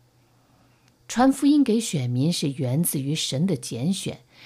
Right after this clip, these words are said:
然而福音同样也传给恶人，所以传福音本身并非是拣选的完全证据。然而，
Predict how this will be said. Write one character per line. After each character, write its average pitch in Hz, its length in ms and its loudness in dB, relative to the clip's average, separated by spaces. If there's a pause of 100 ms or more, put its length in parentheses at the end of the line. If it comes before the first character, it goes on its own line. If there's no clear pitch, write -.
(140)
然 220 200 2
而 247 120 0
福 226 240 -4
音 269 220 4
同 185 360 -2
样 247 300 0
也 131 160 -10
传 190 240 -2
给 147 200 -2
恶 233 260 -2
人， 123 320 -6 (320)
所 131 240 -2
以 120 220 -6 (160)
传 196 240 0
福 247 120 -4
音 254 240 4
本 123 220 -4
身 233 300 0 (260)
并 220 260 2
非 226 240 -4
是 160 200 -4
拣 127 360 -4
选 113 240 -6
的 123 200 -12
完 139 260 -2
全 139 320 -8
证 131 240 -8
据。 - 240 -12 (640)
然 160 160 0
而， 156 240 2